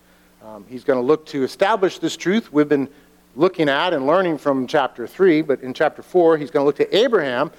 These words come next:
to establish and affirm the truth that righteousness before God has always been by grace, through faith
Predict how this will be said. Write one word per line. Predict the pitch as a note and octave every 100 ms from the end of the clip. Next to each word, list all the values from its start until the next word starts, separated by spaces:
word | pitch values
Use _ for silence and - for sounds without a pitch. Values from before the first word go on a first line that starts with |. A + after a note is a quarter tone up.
| - _ -
to | F3
establish | F3 - F3+ G#3+ F#3+ F#3
and | D3+
affirm | - G3 A#3 A#3
the |
truth | - - C3 C#3
that | D3+
righteousness | B2+ D3 G#3+ - A#3 - A3
before | - F3 - F#3+
God | E3+ B2+ A#2+ D3+ - - -
has | F3 - - -
always | E3 B3 C#4 A3+ D#3 A#2+
been | A2+ C3 G#2+ F#2 _ _ _ _ _ _ G#2
by | C3+ D3+
grace, | E3+ C#3+ B2 C#3 - - - _ _ _ -
through | D#3+
faith | D#3+ - B2+ C3 -